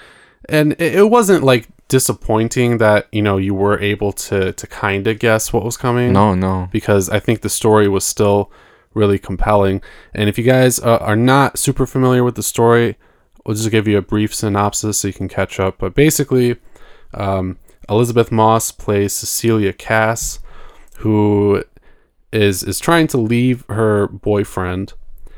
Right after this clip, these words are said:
Speaker 1: uh, who has been, like, really abusive, uh, to her. Like, you can kinda tell that he's, like, a dickhead. And after his apparent suicide, she gets this huge inheritance of, like, all his money, but she thinks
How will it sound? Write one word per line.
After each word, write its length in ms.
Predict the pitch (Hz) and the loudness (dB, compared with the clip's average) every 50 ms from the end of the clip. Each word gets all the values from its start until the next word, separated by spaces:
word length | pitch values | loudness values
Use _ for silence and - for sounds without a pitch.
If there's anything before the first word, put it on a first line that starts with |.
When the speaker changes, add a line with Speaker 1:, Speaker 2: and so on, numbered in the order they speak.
| - - - - - - | -16 -16 -16 -16 -18 -14
Speaker 1:
uh, 260 | - 98 101 101 92 82 | -8 -6 -6 -6 -6 -2
who 220 | - 113 107 104 | 0 0 2 2
has 240 | 101 110 104 95 95 | 2 2 0 0 0
been, 360 | 92 110 101 101 101 101 98 | 0 2 2 2 2 0 0
like, 160 | 95 92 90 - - - | -2 -4 -6 -8 -12 -6
really 340 | 104 104 120 131 131 123 117 | 0 4 4 6 6 4 2
abusive, 600 | 104 95 104 104 110 107 - 117 107 - - - - - - | 0 0 -2 -4 -2 -2 -2 -4 -6 -6 -10 -20 -20 -10 -6
uh, 340 | 117 107 104 104 101 101 98 - | -2 0 0 0 0 0 -2 -4
to 200 | - - 110 104 | -6 -4 -4 -2
her. 220 | 104 110 110 104 | -2 0 0 0
Like, 140 | 101 95 92 - | 0 -2 -4 -6
you 80 | 98 | -8
can 100 | 95 98 | -8 -8
kinda 240 | 95 - 107 101 92 | -6 -4 -4 -4 -4
tell 460 | - - - 98 95 95 98 95 - _ - - - - - _ - | -4 -2 0 2 2 2 0 -2 -6 _ -20 -20 -20 -20 -20 _ -4
that 140 | - 95 87 | -4 -4 -2
he's, 240 | 98 98 95 90 | -2 -2 -2 -2
like, 140 | 95 90 - | -4 -6 -6
a 40 | 87 | -8
dickhead. 560 | 90 - 101 98 - - 92 92 95 92 98 - _ _ _ _ - - - | -6 -4 -4 -4 -2 -2 -4 -4 -4 -6 -8 -12 _ _ _ _ -20 -14 -12
And 540 | 87 87 - 113 101 98 98 95 98 95 - - - - - - _ - - | -8 -4 0 2 2 4 2 2 0 -2 -6 -10 -20 -20 -20 -20 _ -8 -2
after 340 | 107 113 123 - - 139 | 0 0 0 2 2 2
his 140 | 123 120 107 | 2 2 0
apparent 440 | 104 - - - 131 127 117 101 - | 0 0 0 0 0 0 -2 -4 -6
suicide, 760 | - - - 208 214 170 135 - - 120 110 110 107 107 107 | -6 -4 0 2 2 2 2 2 0 2 2 2 2 0 -2
she 140 | - - 107 | -6 -8 -6
gets 360 | 104 104 101 - - - - - - - _ _ _ _ - | -4 -6 -6 -6 -8 -14 -14 -16 -20 -20 _ _ _ _ -6
this 280 | 107 98 95 - - | -4 -4 -4 -4 -8
huge 380 | - - - - 127 123 113 104 | -12 -12 -8 -4 -2 -2 0 -2
inheritance 680 | 101 95 101 127 156 143 104 - - - 98 90 - - | -4 -4 -2 -2 0 0 -2 -4 -6 -12 -14 -12 -10 -10
of, 120 | 95 - | -10 -10
like, 140 | 101 - - | -12 -8 -4
all 160 | 101 98 95 | -2 -2 -2
his 160 | 98 95 92 110 | -2 -6 -4 0
money, 320 | 123 123 123 120 120 120 - _ - - - - - _ - - | 0 2 2 2 0 -2 -4 _ -20 -20 -20 -20 -20 _ -12 -4
but 240 | - 101 101 98 - | -2 -2 -2 -2 -4
she 160 | - - 104 | -8 -10 -12
thinks 720 | - - - - 190 160 120 113 - - - - - - | -12 -4 0 2 4 4 4 0 -2 -6 -6 -8 -8 -12